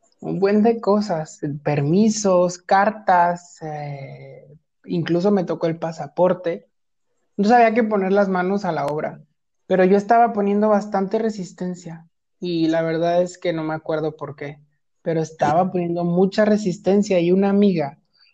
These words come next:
recuerdo que me agarró fuerte, porque creo que a mí me tienen que hablar fuerte, <laughs> y me,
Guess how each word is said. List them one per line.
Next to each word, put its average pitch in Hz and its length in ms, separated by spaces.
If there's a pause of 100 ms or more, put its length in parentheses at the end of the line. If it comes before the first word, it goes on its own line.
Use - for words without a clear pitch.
(100)
recuerdo 165 360
que 185 100
me 175 120
agarró 151 640
fuerte, 165 600 (540)
porque 156 460
creo 151 260
que 160 180
a 147 40
mí 147 80
me 151 140
tienen 151 300
que 147 100
hablar 147 280
fuerte, 147 380 (160)
<laughs> - 1120
y 185 140
me, 175 260